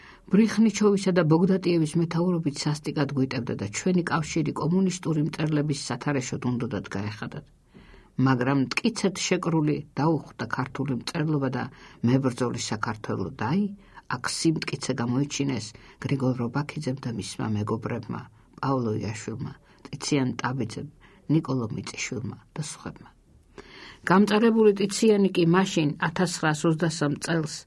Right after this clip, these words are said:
ამას ასე გამოეხმაურა: „ვიღაც ბოგდატიომა ოთხი წლის წინათ ლათინურ შრიფტზე გადასვლა გვირჩია, მაგრამ მადლობა ღმერთს, ახლა ცოტა უკან დაიხია“. გასაკვირია, მაგრამ ათასცხრასოცდაერთი წლის მიწურულს ჩატარდა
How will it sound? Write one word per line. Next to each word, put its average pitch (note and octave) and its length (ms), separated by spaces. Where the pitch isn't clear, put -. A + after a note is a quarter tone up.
ამას D3+ 360
ასე D3 300
გამოეხმაურა: C3+ 800
„ვიღაც B2+ 520
ბოგდატიომა D3 840
ოთხი F3 400
წლის E3+ 340
წინათ F3+ 380
ლათინურ G3 580
შრიფტზე F#3 540
გადასვლა E3+ 480
გვირჩია, D#3+ 480
მაგრამ D3 380
მადლობა D#3 560
ღმერთს, D#3+ 460
ახლა - 320
ცოტა - 280
უკან B2+ 360
დაიხია“. - 560
გასაკვირია, A3+ 640
მაგრამ F3 280
ათასცხრასოცდაერთი G3 1200
წლის E3+ 360
მიწურულს F3+ 520
ჩატარდა E3 500